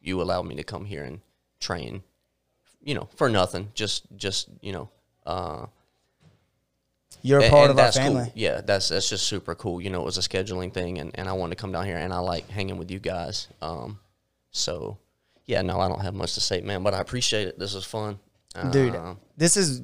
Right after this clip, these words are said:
Speaker 2: one of my favorite things to do. I'm gonna start
Speaker 1: I
Speaker 2: doing
Speaker 1: love
Speaker 2: more.
Speaker 1: podcasts, too.
Speaker 2: Uh,
Speaker 1: Yeah.
Speaker 2: it's my favorite. It's one of
Speaker 1: Yeah.
Speaker 2: my favorite. I love doing this.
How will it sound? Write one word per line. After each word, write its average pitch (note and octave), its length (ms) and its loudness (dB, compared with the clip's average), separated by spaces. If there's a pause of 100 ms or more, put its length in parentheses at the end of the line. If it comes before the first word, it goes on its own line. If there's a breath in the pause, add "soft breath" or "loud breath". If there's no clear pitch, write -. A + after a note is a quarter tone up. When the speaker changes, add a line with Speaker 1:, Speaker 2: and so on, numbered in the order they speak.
Speaker 2:
one C#3 220 4
of C3 40 4
my B2+ 120 2
favorite B2 340 2
things B2+ 300 2
to A#2 80 -2
do. B2 420 0
I'm D3 160 0
gonna C#3 340 2
start B2+ 420 2
Speaker 1:
I - 20 0
Speaker 2:
doing C3 140 2
Speaker 1:
love B2 100 2
Speaker 2:
more. C3 240 4
Speaker 1:
podcasts, G#2+ 500 -4
too. - 200 -10 (200)
Speaker 2:
Uh, D3 220 6
Speaker 1:
Yeah. E3 100 10
Speaker 2:
it's - 140 4
my C3+ 160 2
favorite. A#2+ 360 2
It's D3 160 2
one C3 140 4
of A#2+ 60 0
Speaker 1:
Yeah. A#2+ 60 0
Speaker 2:
my A2+ 40 -2
favorite. A#2+ 400 2
I C#3 60 6
love C3+ 560 8
doing C3 320 2
this. B2 420 -2